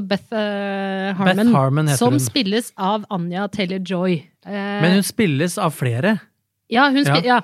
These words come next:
Speaker 1: ja, eh, i voksen alder.
Speaker 2: I voksen
Speaker 1: Så
Speaker 2: alder,
Speaker 1: spiller,
Speaker 2: ja.
Speaker 1: spilles jo også, hun er også en, det er også en barneskuespiller som, eh, spiller henne, som heter Isla Johnston.
Speaker 2: Ja.
Speaker 1: Og begge
Speaker 2: Begge,
Speaker 1: to
Speaker 2: ja.
Speaker 1: spiller jo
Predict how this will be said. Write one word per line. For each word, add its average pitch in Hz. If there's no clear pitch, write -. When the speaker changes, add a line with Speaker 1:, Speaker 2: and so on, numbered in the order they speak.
Speaker 1:
ja, 233
eh, 240
i 247
voksen 247
alder. 180
Speaker 2:
I 170
voksen 180
Speaker 1:
Så 135
Speaker 2:
alder, 123
Speaker 1:
spiller, 101
Speaker 2:
ja. 208
Speaker 1:
spilles 185
jo 214
også, 208
hun 214
er 208
også 202
en, 202
det 208
er 214
også 202
en 214
barneskuespiller 180
som, 180
eh, 180
spiller 185
henne, 233
som 262
heter 196
Isla -
Johnston. 170
Speaker 2:
Ja. 135
Speaker 1:
Og 214
begge 339
Speaker 2:
Begge, 151
Speaker 1:
to 175
Speaker 2:
ja. 127
Speaker 1:
spiller 147
jo 233